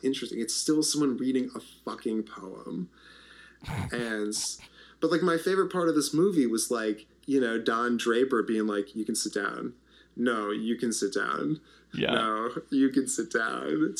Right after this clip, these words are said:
Speaker 1: To, uh, what's her name from Weeds, who was, like, again, these people are in it for thirty seconds at most.
Speaker 2: Right.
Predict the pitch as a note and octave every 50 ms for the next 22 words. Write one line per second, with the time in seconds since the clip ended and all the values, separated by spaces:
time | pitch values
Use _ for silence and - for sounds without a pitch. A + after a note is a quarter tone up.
0 | - - C3 B2 A#2+ A2 G#2+ G#2 G#2 G2+ A2 A#2+ A#2 - B2 G#2+ G#2+ G#2 G2+ G2+
1 | G#2 G#2 A#2 G#2 G#2 G#2+ A2 A2 G#2+ G2+ G2 G#2 A2+ - - - - _ - -
2 | A#2+ D#3 C#3+ C#3 B2 - - - - C#3 C#3 C#3+ C#3 B2+ B2 C3+ B2 A2 G2+ G2+
3 | G#2+ A2+ A#2 - - B2 A#2 A2+ A2 A2 G#2+ G2+ - - G#2 G2 - - - -
4 | A#2+ A#2 A2+ A2 G#2+ G#2 - - F#2+ F#2+ - G#2+ G#2 G2 G2+ F#2+ D#2+ F#2+ F#2+ F2+
5 | - G#1+ - - - - - - - _ _ - - C3+ B2+ A2+ G2 B2 -